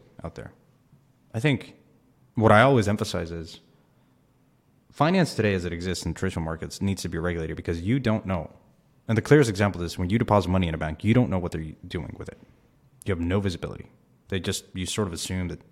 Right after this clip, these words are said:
okay, there's F D I C insurance up to a hundred twenty-five thousand, I believe. But beyond that, you're left hanging,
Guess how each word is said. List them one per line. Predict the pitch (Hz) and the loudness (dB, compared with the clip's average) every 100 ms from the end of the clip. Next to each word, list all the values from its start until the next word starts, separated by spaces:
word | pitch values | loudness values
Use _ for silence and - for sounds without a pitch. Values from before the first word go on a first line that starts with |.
| - | -4
okay, | 95 | 0
there's | 87 92 | 2 2
F | 90 | 0
D | 87 | -2
I | |
C | - | -2
insurance | 85 - 92 85 - | -4 0 0 0 -4
up | |
to | 85 | -4
a | |
hundred | 87 85 | -2 -2
twenty-five | 87 - 80 | -6 -8 -8
thousand, | 85 85 - | -8 -8 -10
I | - | -12
believe. | 87 85 - _ - - | -10 -10 -14 _ -20 -8
But | 98 92 | -4 0
beyond | 104 151 107 | 4 6 4
that, | 90 - - _ _ _ | 0 -4 -16 _ _ _
you're | 101 | 2
left | 101 139 - | 4 4 4
hanging, | 117 123 87 101 | 2 4 2 -2